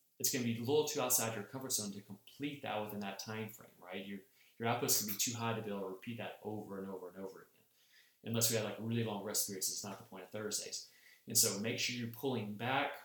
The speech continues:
on these workouts to enough to where you start off at, like,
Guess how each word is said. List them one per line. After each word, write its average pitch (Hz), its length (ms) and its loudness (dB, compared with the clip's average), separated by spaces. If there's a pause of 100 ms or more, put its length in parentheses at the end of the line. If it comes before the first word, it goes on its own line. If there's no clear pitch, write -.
(100)
on 117 160 0
these 104 200 0
workouts 113 480 -2
to 101 100 -4
enough 127 380 -2
to 113 80 -8
where 107 200 -2
you 98 100 -6
start 107 300 0
off 113 280 0 (400)
at, 120 100 0
like, 113 140 2